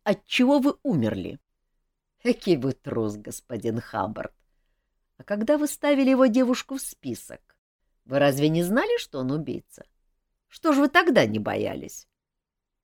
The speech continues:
"Я вам не верю", заявил Хаббард. "Ни единому слову!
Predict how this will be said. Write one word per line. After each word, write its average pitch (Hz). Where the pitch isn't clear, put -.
"Я 139
вам 202
не 311
верю", 143
заявил 120
Хаббард. -
"Ни 214
единому 320
слову! 175